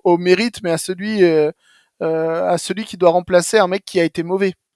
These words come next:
Ça va être ça tout le temps, j'ai l'impression. C'est ce cas à l'Olympique Lyonnais depuis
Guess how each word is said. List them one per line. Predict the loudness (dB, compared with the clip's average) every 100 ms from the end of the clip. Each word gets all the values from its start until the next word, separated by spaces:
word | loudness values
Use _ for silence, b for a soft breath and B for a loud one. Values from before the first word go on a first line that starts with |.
| -14
Ça | -8
va | -6
être | -6
ça | -4 -6
tout | -6 -10
le | -6
temps, | -4 -4
j'ai | -4
l'impression. | -6 -6 -10 -14 -14 -16 -18 B B
C'est | -18 -8 -4 -4 -4
ce | -8
cas | -10 -2 0
à |
l'Olympique | 0 -4 -8 -14 -12
Lyonnais | -12
depuis | -10 -14 -18